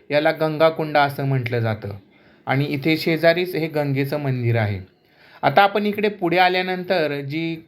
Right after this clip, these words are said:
कुंड आहेत बाकीची, ती पाहू शकतो. तर ही तीन कुंडे आपण इथे पाहू शकतो.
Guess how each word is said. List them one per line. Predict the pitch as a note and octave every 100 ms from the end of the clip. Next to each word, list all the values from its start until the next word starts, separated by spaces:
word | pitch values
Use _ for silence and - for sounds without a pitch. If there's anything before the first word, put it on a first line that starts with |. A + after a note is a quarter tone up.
| _
कुंड | E3 D#3+ E3
आहेत | D#3+ D#3+
बाकीची, | D#3 D3+ D3 C#3+ D3 C3+
ती | C#3
पाहू | C#3 C#3 C#3
शकतो. | C#3 C3+ - A#2 - - - - - _ -
तर | E3 F3 E3+
ही | C3+ - - F#3+
तीन | F#3+ F#3+ F#3 F3+
कुंडे | F#3 F3
आपण | F3 E3+ F3
इथे | E3 E3+
पाहू | E3 D3+ C#3
शकतो. | C#3 C3+ - B2 C3